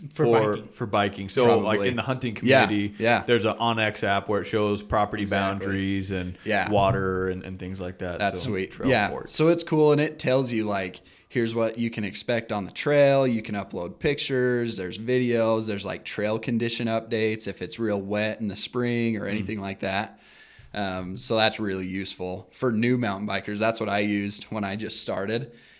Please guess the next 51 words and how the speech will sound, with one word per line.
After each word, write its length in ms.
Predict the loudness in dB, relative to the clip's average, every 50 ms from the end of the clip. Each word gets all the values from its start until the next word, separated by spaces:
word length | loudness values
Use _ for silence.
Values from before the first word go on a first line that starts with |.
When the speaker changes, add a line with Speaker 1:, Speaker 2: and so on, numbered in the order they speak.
| _ -6
Speaker 3:
It 80 | -4
was 80 | -4 -2
Speaker 1:
Okay. 80 | -2
Speaker 3:
like, 200 | -2 -4 -4 -4
"I 120 | -6 -4 -4
don't 120 | -4 -4
know 120 | -4 -6 -6
where 120 | -6 -6
any 200 | -6 -8 -8 -8
trails 400 | -8 -8 -8 -6 -6 -6 -6 -4
are." 120 | -2 2
Speaker 2:
Right, 240 | 2 4 4 2 2 0
Speaker 3:
It's 120 | 0 2
Speaker 2:
yeah. 60 | 4 4
Speaker 3:
like, 200 | 2 0 -4 -10 -16 -20 -18 _ -2
"I 100 | 0 2
know 140 | 4 6 6
I'm 160 | 6 6 6
in 80 | 4
the 60 | 4 4
mountains. 420 | 6 6 6 6 4 0 0 0
There's 180 | 0 -2 0 2
gotta 220 | 4 4 4 4
be 160 | 4 0 0
something 340 | 0 2 2 2 2 2 0
around 340 | -2 0 0 0 0 0 0
here." 240 | -2 0 -2 -2 -2 -4
Speaker 2:
Right. 420 | -6 -6 -6 -6 -6 -10 -8 -4
Speaker 3:
Um, 640 | -2 0 0 2 2 2 0 0 -2 -4 -4 -6 -6 -8 -10 -10
but 400 | -6 -4 -2 -2 -2 -4 -6 -8 -6
that's 300 | 0 4 4 4 4 2
what 100 | 0 0
I 120 | 2 2 2
used, 440 | 2 2 2 2 2 0 0 -2 -2
and 80 | -2
it 80 | -2 -2
was 140 | -4 -6 -8
very 420 | -8 -6 -4 -4 -2 -2 -2 -4
useful. 540 | -4 -6 -6 -8 -8 -8 -8 -8 -8 -10 -10 -8
Yeah. 240 | -6 -6 -4 -6 -8 -12 -16 _ -10
It 220 | -8 -6 -6 -2
tells 220 | 0 2 2 2 2
Speaker 1:
That's 40 |
Speaker 3:
you 60 | 2 2
Speaker 1:
cool. 80 | 4
Speaker 3:
what 160 | 4 4 2
direction 540 | 0 -2 0 0 0 0 0 0 -2 0 0
to 80 | 2 4
ride 260 | 4 6 4 4 2
the 60 | 0
trail. 680 | -6 -2 -2 0 0 2 2 2 2 0 0 -2 -4